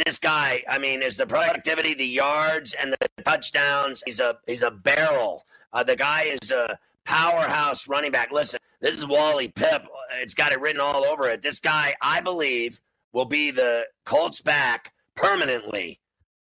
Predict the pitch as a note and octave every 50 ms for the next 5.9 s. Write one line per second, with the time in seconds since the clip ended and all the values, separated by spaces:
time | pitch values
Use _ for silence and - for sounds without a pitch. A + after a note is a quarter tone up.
0 | _ _ B2 B2 B2 C3 D#3 F3+ F#3+ - - - - F#2+ C3+ D3+ F3 E3+ C#3 A2+
1 | F#2 E2 D2 - _ _ _ _ _ F3+ E3+ D3+ F3 F3+ F3 E3 D#3+ D3 C#3+ D#3
2 | D3+ C#3+ C#3 D3 D3+ D3 C#3 B2 A2 C#3 C#3+ C#3+ D3 D#3 D#3 D3 C3+ - - D3
3 | B2+ A#2 B2+ D3+ E3 E3 F3+ E3+ D#3 E3+ E3+ E3+ D#3+ D3+ C3+ C3 C#3 - - _
4 | - - - - - C3+ C3+ A#2 F#2+ A#2+ B2+ C#3 D#3 E3+ F#3 F3+ - F3 E3+ E3+
5 | E3 E3 D3+ C3+ C#3+ C#3+ - - D3+ D3+ D3 C#3 B2+ B2+ C#3 - -